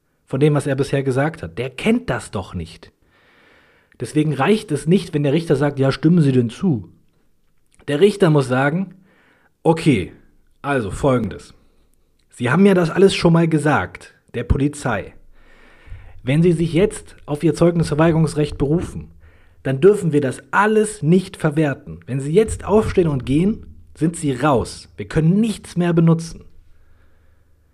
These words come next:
Sind Sie damit einverstanden, dass wir das anders machen und der Polizist hier aussagen darf? Ja oder nein?"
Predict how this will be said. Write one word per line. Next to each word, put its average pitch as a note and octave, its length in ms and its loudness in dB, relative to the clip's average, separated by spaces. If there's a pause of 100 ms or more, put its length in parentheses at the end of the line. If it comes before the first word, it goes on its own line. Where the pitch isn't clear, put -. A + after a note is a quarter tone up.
(460)
Sind G3+ 300 2
Sie F#3+ 160 0
damit E3+ 320 2
einverstanden, C3+ 1040 0 (880)
dass C#3 260 -6
wir D3+ 140 2
das D#3 160 0
anders F3 440 0
machen G2 380 -4 (460)
und D3 180 -6
der E3 80 2
Polizist E3 540 -2
hier A2 160 -6
aussagen E2 420 -10
darf? - 320 -20 (140)
Ja C#3+ 340 0
oder D3+ 220 4
nein?" C3+ 500 0